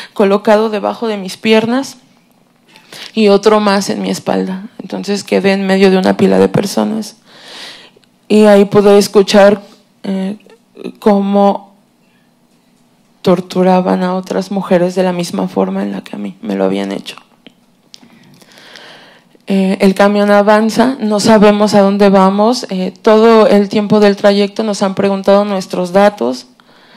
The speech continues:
eh, nos han dicho que nos van a matar y que nos van a desaparecer,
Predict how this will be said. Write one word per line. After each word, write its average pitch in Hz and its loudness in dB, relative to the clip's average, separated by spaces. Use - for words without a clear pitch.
eh, 185 -6
nos 190 0
han 202 2
dicho 202 0
que 190 2
nos 202 4
van 196 4
a 202 0
matar 202 0
y 202 -6
que 196 -2
nos 185 -2
van 190 2
a 185 2
desaparecer, 185 0